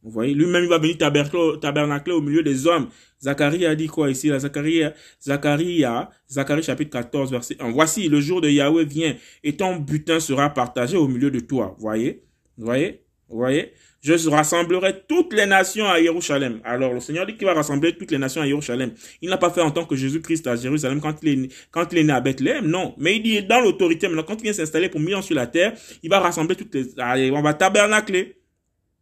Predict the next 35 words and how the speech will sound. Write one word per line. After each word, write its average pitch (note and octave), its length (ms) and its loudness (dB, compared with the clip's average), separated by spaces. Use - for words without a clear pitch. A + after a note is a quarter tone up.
Je F3 100 -4
rassemblerai G3 640 2
toutes C4+ 340 2
les D3 140 2
nations E3 440 0
à C#3 100 2
Yérou-, C#3+ 400 0
à C3+ 60 0
Jérusalem C#3+ 560 0
pour G3 260 -2
qu'elles F3+ 280 6
lui D#3+ 220 -2
fassent C#3 540 -4
la G#2 180 -8
guerre. D3+ 500 2
La D#3 200 6
ville G#3+ 180 0
sera D#3+ 300 2
prise, F#3+ 580 -4
les D3+ 160 2
maisons F3 360 0
pillées F#3+ 720 0
et D#3+ 100 2
les E3+ 140 4
femmes F#3 500 2
violées. » E3 560 2
Voilà, C#3 220 -2
ça D#3+ 140 -6
c'est D#3 140 -6
ce D3+ 40 -8
qu'Israël C#3+ 340 -4
va D3 120 -2
bientôt C3+ 260 -4
subir A#2+ 420 -6
là. G2+ 200 -8